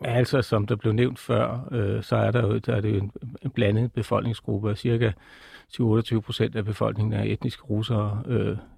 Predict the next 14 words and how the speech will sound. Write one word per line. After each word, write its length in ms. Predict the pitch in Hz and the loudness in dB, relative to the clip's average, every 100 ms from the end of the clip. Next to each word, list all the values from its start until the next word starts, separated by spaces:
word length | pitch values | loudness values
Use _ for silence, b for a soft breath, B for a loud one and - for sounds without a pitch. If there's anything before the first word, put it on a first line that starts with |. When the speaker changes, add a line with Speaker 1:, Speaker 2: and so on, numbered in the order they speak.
| - | -10
Speaker 2:
øh, 220 | 120 101 | -6 0
noget 220 | 101 104 | 0 0
tilsvarende 580 | - 117 - 107 104 98 | 0 -4 0 0 0 0
lidt 160 | 110 | 0
mindre 440 | 117 101 104 117 110 | 0 0 0 -2 -2
er 120 | 101 | -2
ukrainere, 720 | 95 - - 110 131 110 107 | -4 -4 -2 -2 -2 -2 -2
og 240 | - 107 87 - | -2 -4 -4 -6
noget 260 | 120 110 110 | -2 0 0
tilsvarende 480 | - - 104 104 98 | -4 -2 0 0 -2
li-, 200 | - - | -6 -2
lidt 180 | 110 104 | 0 2
mindre 340 | 110 98 110 | 2 2 0
er 120 | 104 | 0